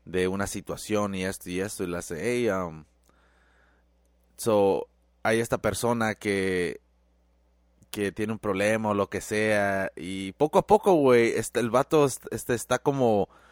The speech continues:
escuchando algo que es conocido para él, you know, como se siente el Vince Vaughn, dice, "What the fuck", como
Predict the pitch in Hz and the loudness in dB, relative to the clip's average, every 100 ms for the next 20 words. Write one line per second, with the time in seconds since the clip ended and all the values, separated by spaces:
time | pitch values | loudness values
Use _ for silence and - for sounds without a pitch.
0 | _ _ _ - 113 - 120 - 135 139 | _ _ _ -4 -4 -2 -4 0 2 4
1 | 135 143 139 143 - 120 107 107 113 - | 6 6 6 4 4 4 6 4 2 2
2 | 131 113 - 123 127 107 110 95 107 123 | 2 2 -2 2 4 4 2 4 4 2
3 | 110 110 117 113 104 98 101 123 113 127 | 2 -2 -2 -4 -4 -4 -6 -6 -2 2
4 | 113 85 95 95 120 113 117 120 113 107 | 2 2 -2 -2 -2 0 0 0 0 -2
5 | 107 104 101 117 - 110 131 123 110 98 | -4 -6 -10 -12 -8 -2 -2 -2 -4 -6